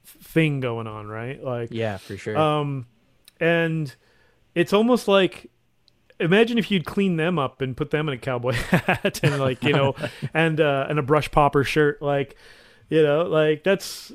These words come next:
Speaker 1: that, that, that's, that's what's interesting about him. And I wonder if a bunch of the fans who came on board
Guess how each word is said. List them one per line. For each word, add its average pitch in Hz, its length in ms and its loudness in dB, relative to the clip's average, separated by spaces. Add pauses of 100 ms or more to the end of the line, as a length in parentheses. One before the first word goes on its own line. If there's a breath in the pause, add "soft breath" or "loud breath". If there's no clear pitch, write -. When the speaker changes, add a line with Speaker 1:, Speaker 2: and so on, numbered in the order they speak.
Speaker 1:
that, 202 180 -6
that, 226 340 0
that's, 226 320 -4
that's 220 220 2
what's 226 200 0
interesting 202 420 0
about 151 240 4
him. 156 160 0
And 190 160 0
I 190 80 6
wonder 302 460 6
if 208 320 4
a - 100 0
bunch 165 300 0
of 247 60 -6
the 214 80 2
fans 151 420 0
who 160 80 4
came 165 320 0
on 160 180 2
board 139 560 4